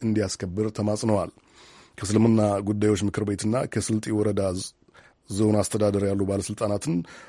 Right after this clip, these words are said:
ምላሽና አስተያየት ለማካተት ያደረግነው ሙከራ ስልካቸው ባለመነሳቱ ሊሳካ አልቻለም። በኢትዮጵያ ኦርቶዶክስ ተዋሕዶ ቤተ ክርስቲያን የስልጤና ሀዲያ ሀገረ ስብከት ስራ አስኪያጅ መላከ ሕይወት ቀሲስ ንጉሴ ባወቀ መንግስት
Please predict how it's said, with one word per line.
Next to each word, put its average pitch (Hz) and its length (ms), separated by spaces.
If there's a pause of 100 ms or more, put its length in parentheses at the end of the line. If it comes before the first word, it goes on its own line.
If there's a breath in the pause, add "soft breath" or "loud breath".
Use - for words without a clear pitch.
ምላሽና 120 420
አስተያየት 113 340
ለማካተት 107 540
ያደረግነው 101 480
ሙከራ 98 460 (120)
ስልካቸው 98 560
ባለመነሳቱ 95 720
ሊሳካ 92 400
አልቻለም። 117 400 (520 loud breath)
በኢትዮጵያ 156 400
ኦርቶዶክስ 139 600
ተዋሕዶ 127 360
ቤተ 127 180
ክርስቲያን 123 400
የስልጤና 117 640 (260)
ሀዲያ 107 400
ሀገረ 104 260
ስብከት 101 400
ስራ 101 240
አስኪያጅ 104 440
መላከ 98 280
ሕይወት 95 320
ቀሲስ 101 320 (340 soft breath)
ንጉሴ 107 380
ባወቀ 95 420 (600 loud breath)
መንግስት 135 360